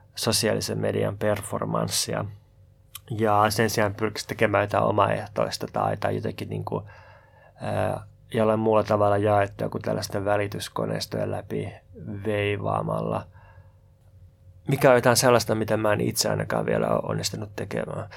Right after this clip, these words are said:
Tai itse asiassa kyllä mä onnistuin aikoinaan. Että mä olin, mä olin niinku ihan hyvän aikaa joskus, mitä siitä on, kaksitoista, kolmetoista, neljätoista vuotta pois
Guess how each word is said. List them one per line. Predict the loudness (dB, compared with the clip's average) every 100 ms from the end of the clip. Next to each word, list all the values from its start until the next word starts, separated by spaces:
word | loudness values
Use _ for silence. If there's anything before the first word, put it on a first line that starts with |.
| 4
Tai | 4
itse | 4
asiassa | 2
kyllä | 4
mä | 8 8
onnistuin | 8 4 2 6
aikoinaan. | 6 6 4 2 2 0
Että | 0 2
mä | 2
olin, | 2 2 0 -6 -18 _ -20 -20 -20 -20 -20 -10
mä | -2
olin | 0 0
niinku | -2 -2
ihan | 0 2 2
hyvän | 4 6 6
aikaa | 4 4 2
joskus, | 4 0 -4 -6 -6 -8 -16 _ -20 _ -20 -20 -20 -12
mitä | -6 -2 0
siitä | -2 -6 -6 -6
on, | -6 -8 -6
kaksitoista, | -2 -2 -2 -4 -2 -2 -2 -4 -6 -10 _ -4
kolmetoista, | -2 -2 -2 -2 -2 -4 -6 -6 -14 -6
neljätoista | -4 -2 -4 -2 -2
vuotta | 0 -4 -6 -10 -10 -16 -20 -20 _
pois | 6 8 6 2 -2